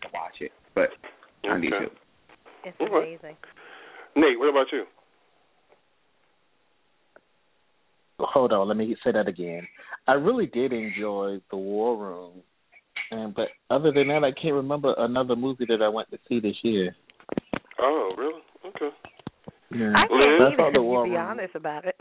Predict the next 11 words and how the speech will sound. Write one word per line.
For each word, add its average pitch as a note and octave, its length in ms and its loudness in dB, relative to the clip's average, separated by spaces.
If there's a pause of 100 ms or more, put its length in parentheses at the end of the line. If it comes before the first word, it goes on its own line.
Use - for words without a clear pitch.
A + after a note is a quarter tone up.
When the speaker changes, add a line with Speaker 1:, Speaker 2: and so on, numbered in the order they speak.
Speaker 4:
was G#3+ 140 -8
a G#3+ 80 -6
good - 260 2
movie. F#3+ 160 -12
Speaker 3:
<laughs> - 1300 -14
Speaker 2:
I, E4+ 100 0 (220)
I - 80 -4
don't D#4+ 180 -6
think C#4 180 -8
I D4 80 -2
went. C#4+ 260 -4